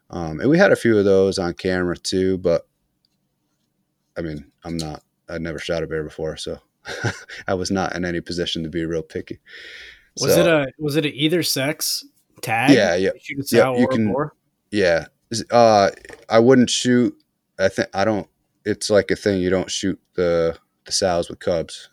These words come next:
Speaker 1: and you don't shoot a cub.
Speaker 2: Right. Yeah, you can't do that
Speaker 1: Um,
Speaker 2: here either.
Speaker 1: Yeah. So they gave, they gave me, like, uh,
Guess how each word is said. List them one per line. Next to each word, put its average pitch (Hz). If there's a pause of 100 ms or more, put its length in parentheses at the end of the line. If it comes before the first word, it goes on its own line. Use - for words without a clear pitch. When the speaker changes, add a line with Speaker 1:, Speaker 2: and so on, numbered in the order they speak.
Speaker 1:
and 82
you 82
don't 80
shoot 78
a 73
cub. 82
Speaker 2:
Right. 117
Yeah, 131
you 123
can't 147
do -
that 123
Speaker 1:
Um, 110
Speaker 2:
here 117
either. 104 (580)
Speaker 1:
Yeah. 90 (600)
So 95 (1400)
they 131
gave, 147
they 110
gave 131
me, 113
like, 90
uh, 80